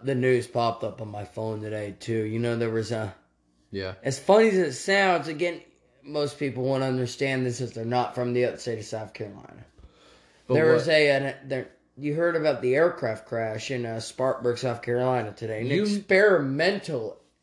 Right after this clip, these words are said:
Speaker 1: aircraft.
Speaker 2: Well, I, I didn't catch that. You mentioned it earlier, but I
Speaker 1: Mm.
Speaker 2: didn't catch the experimental part.
Speaker 1: It was an experimental air-, no, that's all it's been said. No, you know, there's the Donaldson area, which is still, it's no longer a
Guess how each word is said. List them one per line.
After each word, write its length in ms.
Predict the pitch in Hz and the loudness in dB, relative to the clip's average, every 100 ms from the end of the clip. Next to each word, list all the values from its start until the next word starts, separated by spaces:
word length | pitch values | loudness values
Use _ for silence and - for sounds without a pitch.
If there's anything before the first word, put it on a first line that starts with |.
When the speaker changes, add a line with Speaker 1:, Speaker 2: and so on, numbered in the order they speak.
| _ | _
Speaker 1:
aircraft. 720 | 147 151 135 - 117 - - - _ - | 0 0 0 -6 -10 -10 -18 -20 _ -4
Speaker 2:
Well, 280 | 139 151 - | 2 2 2
I, 180 | 131 131 - | -4 -4 -2
I 100 | 131 | -2
didn't 240 | 147 143 | -2 -2
catch 280 | 156 135 - | -4 -6 -4
that. 220 | 127 92 | -4 -4
You 140 | 107 | -4
mentioned 460 | 131 143 165 - 175 | 0 0 -2 -4 -2
it 160 | 170 - | -2 -2
earlier, 460 | 135 135 113 98 | 0 2 0 -2
but 180 | 92 107 | -6 -6
I 100 | 104 | -4
Speaker 1:
Mm. 40 | 104 | -4
Speaker 2:
didn't 220 | 123 120 | -4 -6
catch 300 | 123 123 - | -6 -8 -6
the 120 | 113 | -8
experimental 800 | 98 - - - 123 104 101 90 | -8 -10 -10 -6 -4 -4 -8 -10
part. 360 | 80 82 76 - | -12 -10 -12 -6
Speaker 1:
It 80 | - | 2
was 140 | 147 135 | 2 2
an 80 | 131 | -6
experimental 680 | 123 - - 156 170 175 170 | -8 -10 -4 -2 0 -2 -2
air-, 200 | 143 143 | -2 -2
no, 240 | 147 101 - | -4 -6 -6
that's 240 | 123 120 | -6 -2
all 160 | 131 127 | -2 -2
it's 80 | 113 | -4
been 180 | 113 107 | -10 -12
said. 320 | - 131 117 | -4 -2 -2
No, 120 | 127 | -4
you 180 | 110 160 | -2 0
know, 180 | 160 151 | 2 4
there's 340 | 143 120 - _ _ _ _ _ _ | 2 -2 -10 _ _ _ _ _ _
the 320 | 131 139 117 - | -2 -2 -2 -2
Donaldson 680 | 151 147 156 147 127 151 131 | 2 4 4 2 -2 -4 -2
area, 360 | 123 113 117 | -2 -2 -2
which 240 | 117 127 127 | -2 -4 -6
is 120 | 123 | -8
still, 640 | - - 190 214 220 - - _ _ _ | -10 0 4 6 4 0 -16 _ _ _
it's 260 | - 127 - | -10 -10 -6
no 220 | 156 196 | 2 4
longer 500 | 226 226 220 202 185 | 6 6 4 2 2
a 280 | 160 151 | 0 -4